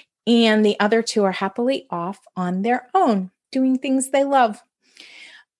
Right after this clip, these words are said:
I savor all the moments when our family is back together again at holidays, family events, summer camping trips. Well, before the pandemic,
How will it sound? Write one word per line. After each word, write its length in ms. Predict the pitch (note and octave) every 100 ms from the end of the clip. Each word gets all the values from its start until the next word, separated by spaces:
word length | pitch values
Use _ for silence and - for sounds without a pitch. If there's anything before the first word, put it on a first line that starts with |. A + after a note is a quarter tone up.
| _
I 140 | C4+ D4+
savor 840 | - - D4+ D#4 D#4 C4 G3 F3+ -
all 260 | G#3 G3
the 100 | F#3+
moments 480 | F3+ F3 E3+ F#3 -
when 140 | G#3
our 140 | F#3 F3+
family 680 | - F#3 F#3 F3+ F3 E3+ -
is 120 | E3+
back 260 | F3 F#3+
together 480 | - E3 D#3+ F3+ A3
again 420 | A#3+ A#3+ A#3+ A#3
at 120 | G#3+ -
holidays, 640 | C4+ C4+ C4+ C4 B3+ A#3+
family 360 | C4+ C4 B3+ B3
events, 580 | A#3+ A#3+ A#3 - - _ _ _ _ _ _ -
summer 300 | B3+ A#3+ A#3+
camping 460 | A#3+ A3+ A#3 A3
trips. 540 | - A3+ G#3+ - - - - - - - -
Well, 500 | G#3+ G3+ F#3+ G3 _ _ _ - - _ -
before 420 | F#3+ G3+ - G#3 F3
the 80 |
pandemic, 640 | F3+ E3 D3+ C#3+ E3 G#3